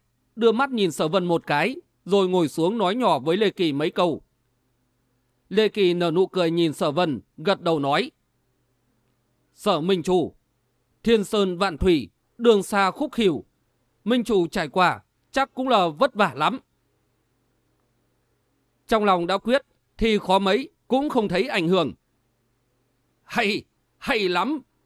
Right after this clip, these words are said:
quả rất là đúng. Sở Minh Chủ, tình cảm của các hạ và Tiểu Hương thế nào?" Sở Vân không ngờ Lê Kỳ lại hỏi ngay như vậy.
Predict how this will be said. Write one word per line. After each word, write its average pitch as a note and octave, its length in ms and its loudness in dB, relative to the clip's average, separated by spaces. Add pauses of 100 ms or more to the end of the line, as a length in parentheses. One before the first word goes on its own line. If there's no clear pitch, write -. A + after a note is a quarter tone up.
(220)
quả F#3 420 -2
rất B3+ 200 -2
là F#3 180 0
đúng. G3+ 280 0 (800)
Sở G3+ 240 0
Minh E3+ 220 0
Chủ, F#3 300 0 (360)
tình C4 200 -2
cảm G3 280 -2
của G#3 180 0
các B3+ 180 -2
hạ A#3+ 220 0
và F3+ 220 0
Tiểu E3+ 240 -2
Hương F3+ 240 4
thế E3 160 -2
nào?" G3+ 260 -2 (2250)
Sở G3 200 0
Vân G3 220 0
không G#3 200 0
ngờ F3 180 4
Lê F#3 220 2
Kỳ E3 280 0
lại E3+ 220 -2
hỏi E3 160 0
ngay E3 180 -2
như D#3+ 160 0
vậy. D#3+ 220 0